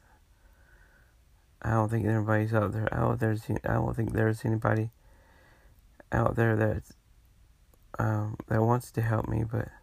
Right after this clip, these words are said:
if for some miracle you want to help me, please consider that. Uh, the links in the, in my description. Um,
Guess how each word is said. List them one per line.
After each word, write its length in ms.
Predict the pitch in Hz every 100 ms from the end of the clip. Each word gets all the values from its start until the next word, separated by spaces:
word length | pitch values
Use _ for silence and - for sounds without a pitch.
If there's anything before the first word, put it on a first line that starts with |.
| _ _ _ - - - - - - - - _ _ - _ - - -
if 120 | 123
for 180 | 117 117
some 220 | 113 120
miracle 420 | 120 120 120 117 117
you 160 | 113
want 180 | 113 113
to 60 | 117
help 180 | 123
me, 220 | 110 107 110 _ _ _ - - _ _ -
please 300 | 113 117 -
consider 460 | 117 113 113 107 107
that. 300 | 107 110 - - _
Uh, 360 | 110 107 110 113
the 120 | 113
links 380 | 110 123 117 -
in 100 | 110
the, 220 | 110 113 - - - - - - - - _ _
in 160 | 113 113
my 100 | 113
description. 760 | 110 113 - 123 - 113 117 127 - - - - - - _ _ _ _ _ _ _ - - - - - - - - _ - - - - _ - - - -
Um, 420 | 117 110 110